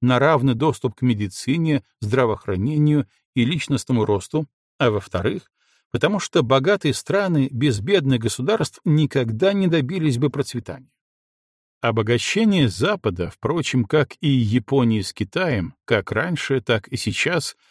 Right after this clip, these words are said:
опирается на международное разделение труда, на безудержную эксплуатацию природных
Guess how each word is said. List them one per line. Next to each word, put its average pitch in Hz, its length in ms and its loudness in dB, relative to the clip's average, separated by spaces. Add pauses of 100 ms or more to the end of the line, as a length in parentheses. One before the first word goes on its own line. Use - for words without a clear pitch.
(220)
опирается 190 680 2
на 190 260 2
международное 170 880 2
разделение 151 560 2
труда, 98 520 -2 (300)
на 131 160 4
безудержную 135 760 2
эксплуатацию 123 720 -2
природных 156 680 0